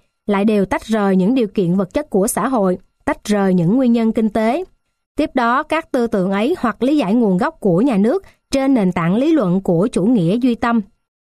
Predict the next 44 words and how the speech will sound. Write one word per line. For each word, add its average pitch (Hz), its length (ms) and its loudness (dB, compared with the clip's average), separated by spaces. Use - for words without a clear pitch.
hoặc 202 220 -2
có 302 220 -2
học - 180 -6
thuyết 311 280 -2
theo 233 240 0
chủ 214 180 0
nghĩa 233 260 2
duy 262 200 2
vật 226 200 -2
nhưng 240 400 2
lại 180 180 0
chưa 254 200 0
có 262 220 -2
sức - 220 -4
thuyết - 180 -2
phục - 200 -4
cao, 262 280 -2
không 233 300 -2
triệt 196 220 -4
để. 196 340 0
Đặc 220 220 -2
biệt, 214 240 0
quan 220 320 0
điểm 190 220 2
chủ 196 140 0
nghĩa 196 240 2
Mác 240 220 0
Lênin 254 300 2
cho 240 160 -2
rằng 214 280 -2
chúng 277 240 2
đã 185 260 -2
cố 233 220 0
tình 196 280 0
che 214 160 -2
giấu 214 200 0
bản 175 200 0
chất 311 260 -4
của 190 200 0
sự 170 280 -2
vận 175 180 0
động 170 180 0
xã 196 180 -2
hội, 196 340 -2